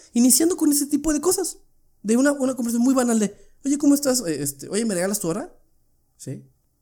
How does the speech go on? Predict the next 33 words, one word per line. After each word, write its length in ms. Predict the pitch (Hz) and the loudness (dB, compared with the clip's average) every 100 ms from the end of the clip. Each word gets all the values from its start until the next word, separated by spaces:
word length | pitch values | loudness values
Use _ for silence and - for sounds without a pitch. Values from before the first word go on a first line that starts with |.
| - | -8
O 140 | 151 | -4
de, 200 | 143 135 | -4 -4
"Oye", 300 | 180 196 202 | -4 -6 -8
ah, 220 | - 175 - | -10 -16 -16
o 200 | 151 151 | -12 -8
de 100 | 147 | -8
como 220 | 151 143 | -8 -8
que, 160 | 143 135 | -8 -12
"Ay, 260 | 165 202 202 | -12 -10 -8
oye, 200 | 202 208 | -6 -6
hace, 320 | 196 220 - | -6 -10 -12
ay, 140 | - 208 | -14 -10
hace 180 | 202 | -8
un 60 | 214 | -6
buen 140 | 226 | -6
de 120 | 233 233 | -6 -8
calor." 540 | 127 123 196 - - _ _ _ _ _ _ _ _ _ _ | -12 -10 -10 -10 -14 _ _ _ _ _ _ _ _ _ _
Siempre, 580 | - - 240 220 185 131 - | -8 -2 0 -2 -6 -14 -6
siempre 640 | - 226 220 196 165 - | -2 0 -2 -4 -8 -8
a 80 | 147 | -10
mí 120 | 151 | -8
me 120 | 156 143 | -6 -8
funciona. 440 | 151 135 135 123 | -10 -12 -10 -10
O 120 | - 233 | -4 -2
de 60 | |
alguna 220 | 269 339 | 0 0
noticia 280 | 370 320 320 | 0 0 -2
popular, 500 | 330 247 233 349 - - - - - | -2 -2 -2 -2 -6 -18 -20 -20 -10
de 160 | 185 175 | -8 -6
que 440 | 180 165 156 151 | -4 0 0 -2
vas 180 | 156 180 | -4 -4
en 100 | 214 | -2
el, 340 | 190 139 131 | -2 0 0